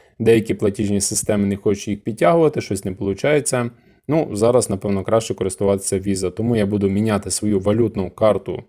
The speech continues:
яка у мене зараз в системі MasterCard, на Visa. І так, для цього я зайшов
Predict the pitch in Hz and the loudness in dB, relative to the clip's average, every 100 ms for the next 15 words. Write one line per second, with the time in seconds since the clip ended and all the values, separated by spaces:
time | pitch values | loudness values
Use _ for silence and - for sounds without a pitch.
0 | _ - 98 107 101 101 101 95 98 101 | _ -6 0 2 2 2 2 0 2 2
1 | 98 92 - - 98 107 101 98 98 - | 2 0 -2 -4 -2 -2 -2 0 -2 -4
2 | - - 143 160 98 107 92 95 92 104 | -4 0 0 0 -2 -2 -2 -4 -6 -10
3 | - _ _ _ - 131 131 110 120 139 | -16 _ _ _ -6 2 2 4 2 4
4 | 117 104 101 101 107 98 - | 4 4 2 0 2 0 0